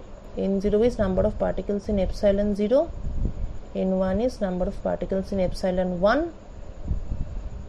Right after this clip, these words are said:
এবং, uh, for a particular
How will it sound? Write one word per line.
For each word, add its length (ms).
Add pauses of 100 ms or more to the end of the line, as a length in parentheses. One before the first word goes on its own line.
(2250)
এবং, 180 (2250)
uh, 440 (200)
for 200 (180)
a 40 (4000)
particular 560